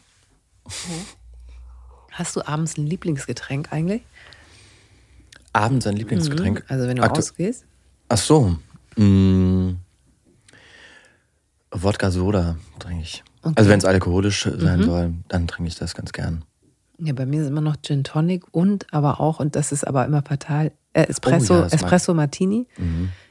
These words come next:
Speaker 1: Da ist nur so, das schmeckt so lecker, und wenn du
Speaker 2: Macht
Speaker 1: davon
Speaker 2: wach und knallt
Speaker 1: genau,
Speaker 2: gleichzeitig,
Speaker 1: das
Speaker 2: ja.
Speaker 1: ist, du kannst danach eigentlich, bist du drei Tage wach.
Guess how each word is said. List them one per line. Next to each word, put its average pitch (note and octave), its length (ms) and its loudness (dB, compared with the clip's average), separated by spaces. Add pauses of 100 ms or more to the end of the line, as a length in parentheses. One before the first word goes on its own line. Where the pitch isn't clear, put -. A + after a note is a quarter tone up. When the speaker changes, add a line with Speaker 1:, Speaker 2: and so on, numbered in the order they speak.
(220)
Speaker 1:
Da D3+ 180 2
ist - 240 -2
nur D#3+ 200 6
so, D3 120 6
das C#3+ 160 2
schmeckt D#3 260 2
so E3+ 140 6
lecker, G3 380 4
und E3+ 80 2
wenn D#3 100 2
du C#3+ 60 2
Speaker 2:
Macht C#3+ 160 2
Speaker 1:
davon C#3+ 140 4
Speaker 2:
wach C#3 60 -2
und F#2 140 -4
knallt F2 480 -2
Speaker 1:
genau, A#2+ 280 2
Speaker 2:
gleichzeitig, E2+ 380 -4
Speaker 1:
das B2+ 280 -2
Speaker 2:
ja. - 80 0
Speaker 1:
ist, - 280 -2
du - 60 -20
kannst D3 320 0
danach D#3+ 460 4
eigentlich, D#3+ 580 2
bist - 180 -4
du D3+ 80 6
drei D3 280 0
Tage D3 340 0
wach. C3 260 2